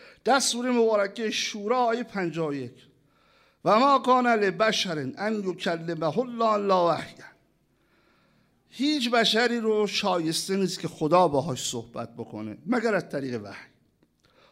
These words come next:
حالا، "او من وراء حجاب" یا از یک حجابی او یرسل رسولا،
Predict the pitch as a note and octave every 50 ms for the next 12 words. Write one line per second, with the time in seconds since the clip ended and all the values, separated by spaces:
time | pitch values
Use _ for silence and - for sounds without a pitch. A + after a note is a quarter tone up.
0 | _ - - F#3+ G#3+ A#3 G#3 C#3 - - - - _ _ _ _ _ - B3+ C#4+
1 | C#4+ C4+ B3+ B3 B3+ C#4+ C#4 B3+ A3+ G#3 F#3+ F#3 F3 F#3 G3 G3 A3+ C4 D4 D4
2 | C4 B3+ C#4 B3+ F#3+ G3 B3 A3+ - A#3 A3+ G#3 G3 G3 F#3+ F#3 F#3+ F#3+ F#3+ _
3 | _ _ _ - D#3+ E3 A3+ B3+ C4+ C4 A#3+ A3+ G#3 G#3 F#3 F3 F3 F3 G3 A#3+
4 | B3 - - - - - _ _ _ _ _ _ _ _ _ _ _ _ _ _
5 | _ _ _ D#3+ E3 E3 E3 F#3+ G3+ A3+ B3 B3 G3+ A#3 A3+ G#3+ G3+ G3 G3 F#3
6 | F#3+ F#3+ - - _ _ _ _ _ _ _ _ _ _ _ F#3+ G3+ G3+ G3+ G3
7 | F#3+ F#3+ F#3 F#3+ A3 B3+ C#4 C#4 C4 C4 A#3+ - - - B3 A#3 A3 A3+ G#3 G3+
8 | F#3 D#3+ - - - F#3+ D#3 C3 A#2 B2 A#2+ B2 C3